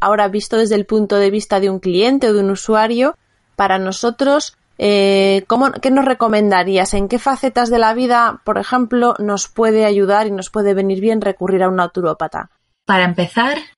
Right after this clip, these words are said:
Speaker 2: eh, siempre. <laughs> Es decir, que tú estás, eh, padeciendo una patología, em, y te estás tratando por medicina convencional.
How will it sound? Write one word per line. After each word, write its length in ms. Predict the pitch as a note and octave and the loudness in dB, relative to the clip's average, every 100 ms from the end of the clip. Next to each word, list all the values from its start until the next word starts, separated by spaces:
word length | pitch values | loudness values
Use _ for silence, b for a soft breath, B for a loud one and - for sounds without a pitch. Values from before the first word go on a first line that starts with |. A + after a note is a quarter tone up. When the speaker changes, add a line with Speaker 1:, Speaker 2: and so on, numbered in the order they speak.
| _ | _
Speaker 2:
eh, 1120 | G3 F3+ F3 E3+ E3 E3 D#3+ D#3 D3+ D3 D3 E3 | 0 2 2 2 2 2 0 0 0 -2 -6 -4
siempre. 440 | - E3+ - - | -4 -4 -6 -6
<laughs> 1600 | G#3 G3+ D4+ - D#4+ - C#4+ D4 - - C4 - - A3 - G3 G3 | -2 0 0 0 -2 -2 -2 -4 -4 -4 -4 -4 -4 -6 -6 -8 -4
Es 140 | G3+ | -2
decir, 360 | F#3+ - D3+ - _ _ - | -2 -2 -4 -4 _ _ -6
que 140 | F3+ | -6
tú 520 | F3 G3+ G#3 A3 A3+ | -4 0 2 2 2
estás, 580 | G#3+ G#3 G3+ G3+ - - - | 0 0 -4 -4 -8 -6 -4
eh, 320 | F3 D#3+ D#3 | -2 -4 -4
padeciendo 420 | D#3+ D#3 - F#3 | -2 -2 0 2
una 300 | F#3+ F3+ F3 | 2 2 0
patología, 720 | F3 - D#3+ D#3 G3+ G3 F#3 G3+ b b b _ - | -2 -4 -4 -4 -2 0 0 -6 b b b _ -6
em, 1040 | F3+ E3 D#3 D#3 D#3 D3+ D3+ D3+ C#3+ C#3+ E3 - - | -2 -2 -2 -4 -4 -4 -6 -6 -8 -10 -14 -10 -6
y 80 | |
te 100 | - | -4
estás 280 | E3+ - F#3 | -4 -4 -6
tratando 600 | - F3+ F3 - F3 E3+ | -2 0 0 0 0 0
por 120 | E3+ | -4
medicina 420 | E3 E3 D#3 F3 E3 | -4 -4 -4 -4 -4
convencional. 720 | E3 D#3+ D#3 F3+ F#3+ B3+ F#3 | -4 -4 -4 -2 0 2 0